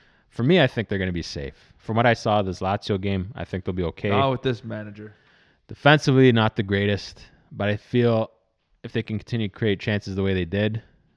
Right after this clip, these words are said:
Speaker 1: and take games to teams like Lazio. Lazio is one of the seven sisters of this league, right?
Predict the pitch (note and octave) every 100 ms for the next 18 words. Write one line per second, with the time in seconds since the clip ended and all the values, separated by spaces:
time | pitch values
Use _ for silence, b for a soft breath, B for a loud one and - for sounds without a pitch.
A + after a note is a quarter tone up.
0 | _ F#2+ - G2+ F2 _ A2 F#2 F#2+ F#2
1 | E2+ - - - _ _ _ _ - G2+
2 | - A#2 F2+ F#2+ A2 E2 D#2 - F#2+ D3
3 | - F#2+ F2+ F2 E2 - F2 D2+ F2 D#2+
4 | - C#2+ D#2 D2 - D#2 C#2+ E2 E2+